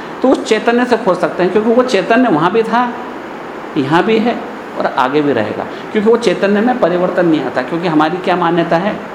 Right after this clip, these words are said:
शुद्ध स्पष्ट मान्यता है, वेदांत की भी मान्यता है और शैव दर्शन की भी मान्यता है कि चैतन्य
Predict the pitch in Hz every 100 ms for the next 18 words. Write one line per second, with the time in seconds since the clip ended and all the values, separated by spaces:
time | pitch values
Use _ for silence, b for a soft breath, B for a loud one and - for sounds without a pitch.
0 | - - - 220 208 208 165 165 - 208
1 | 156 165 156 156 190 - - - - -
2 | - - - - - - - - - -
3 | 139 160 185 196 196 214 208 185 190 190
4 | 196 202 240 - 185 180 185 180 185 180
5 | 196 190 190 165 151 151 156 180 202 -
6 | - - - 139 - - - - - -
7 | - - - - - - - - - -
8 | - - - - - - - - - 196
9 | 190 240 262 285